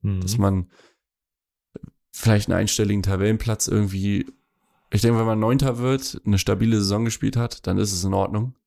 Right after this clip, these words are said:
Speaker 1: Ja.
Speaker 2: Ähm, ja, und dann muss man mal gucken, wie man sich dann weiterentwickelt nach oben. Es sind nicht ganz vergleichbar mit Nürnberg, aber so den Vibe gibt's mir. Immer im Mittelfeld.
Speaker 1: Mhm.
Speaker 2: Eigentlich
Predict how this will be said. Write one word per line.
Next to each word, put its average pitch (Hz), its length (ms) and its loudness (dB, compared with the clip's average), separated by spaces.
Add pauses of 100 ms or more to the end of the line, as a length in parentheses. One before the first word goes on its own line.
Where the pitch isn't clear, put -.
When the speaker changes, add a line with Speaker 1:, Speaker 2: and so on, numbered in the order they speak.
(100)
Speaker 1:
Ja. 95 220 0 (420)
Speaker 2:
Ähm, 92 640 0 (180)
ja, 87 260 -2
und 87 180 -6
dann 98 120 0
muss 101 180 0
man 101 160 0
mal 98 120 0
gucken, - 260 -6
wie 98 60 0
man 101 140 2
sich 92 140 -2
dann 98 160 -2
weiterentwickelt 95 640 -2
nach 95 160 -2
oben. 101 220 0
Es 95 100 -6
sind 101 240 -4 (920)
nicht 101 220 4
ganz 113 220 2
vergleichbar 101 460 0
mit 104 140 0
Nürnberg, 104 420 0
aber 95 220 0
so 95 260 -2
den 92 340 -2
Vibe 98 180 2
gibt's - 280 -6
mir. 90 220 -2
Immer 104 280 2
im 101 140 0
Mittelfeld. 131 680 0
Speaker 1:
Mhm. 101 80 -4
Speaker 2:
Eigentlich 101 340 0